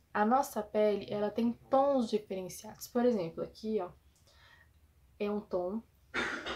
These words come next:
Aqui, ó, é outro tom. E vocês concordam que o meu rosto é um outro tom? Aqui também já é outro tom. Ó, peguei até solzinho. Dá uma- Então, são tons diferenciados.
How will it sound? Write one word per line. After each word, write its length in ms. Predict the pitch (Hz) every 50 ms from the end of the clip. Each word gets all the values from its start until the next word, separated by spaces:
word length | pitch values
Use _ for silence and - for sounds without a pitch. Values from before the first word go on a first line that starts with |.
| 202
Aqui, 340 | 196 - - - 226 220 220
ó, 180 | 196 165 - - - - - - - - -
é 140 | 208 208
outro 400 | 202 214 240 262 254 262 240 233
tom. 400 | 226 - - 190 180 180 185 220 - - _ - - - - - - - -
E 60 | 226
vocês 260 | 214 214 214 262 262 -
concordam 420 | 269 262 247 247 240 240 233 233
que 120 | - -
o 60 | 247 247
meu 160 | 262 262 247
rosto 380 | 233 226 220 220 - - - - -
é 120 | 214 214
um 200 | 214 214 208 226
outro 340 | 247 277 277 262 - 233 - -
tom? 320 | - 226 226 214 190 180 - -
Aqui 420 | - - - - - 262 262 240
também 320 | - 302 302 285 269 254
já 80 | 247 254
é 80 | 254 254
outro 260 | 247 240 254 277 294
tom. 240 | - 320 269 226 220
Ó, 200 | - 208 202 190 196
peguei 280 | - - 208 208 214
até 160 | 214 214 - -
solzinho. 520 | - 269 262 247 226 226 220 240 262 - - - - 131 - 135 135 - - - - - - - - - - -
Dá 80 | 226 220
uma- 220 | 214 220 220 220 - - - - - - - - - - - - - - - - - - - - - - -
Então, 280 | 269 262 - 349 359 349
são 220 | 349 330 320 302
tons 260 | - 294 294 302 294
diferenciados. 760 | 285 285 - 302 285 285 269 - - 302 254 - - - -